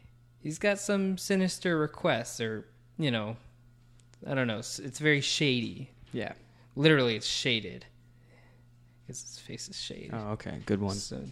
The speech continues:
Speaker 1: not lighting on it. Uh, he's requesting access to the scout ship zero three four four, which is the Kryptonian ship that crashed in Metropolis.
Speaker 2: Mm-hmm.
Speaker 1: And without even thinking about it, Barrows kinda just shrugs his shoulder and says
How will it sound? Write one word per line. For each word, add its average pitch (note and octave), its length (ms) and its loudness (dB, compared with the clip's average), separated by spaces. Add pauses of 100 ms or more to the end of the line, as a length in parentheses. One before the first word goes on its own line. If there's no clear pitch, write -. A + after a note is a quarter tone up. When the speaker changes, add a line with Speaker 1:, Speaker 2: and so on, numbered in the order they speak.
Speaker 1:
not A#2 300 -2
lighting A2 320 2
on G#2 180 -8
it. - 120 -12 (580)
Uh, B2+ 500 6
he's C#3 400 6
requesting C#3+ 640 6
access C#3+ 720 4 (520)
to B2+ 140 4
the B2 260 4
scout C3+ 340 6
ship C3 320 4
zero B2 300 4
three C#3 260 2
four C3 240 2
four, E3+ 560 4
which C3+ 200 -6
is A#2 120 -10
the A2+ 120 -6
Kryptonian C#3+ 520 2
ship - 300 0
that A2+ 140 0
crashed A#2+ 360 0
in A2+ 60 -2
Metropolis. D3+ 680 0
Speaker 2:
Mm-hmm. C3 240 0 (320)
Speaker 1:
And B2+ 480 2
without C3 320 2
even B2+ 180 0
thinking D#3+ 280 -2
about D#3 220 4
it, D#3+ 140 -2 (300)
Barrows A#2+ 640 -2 (360)
kinda A#2 160 -2
just A#2+ 120 -6
shrugs C3 200 0
his C3 80 -4
shoulder D3 260 2
and D#3 120 0
says D3+ 200 -4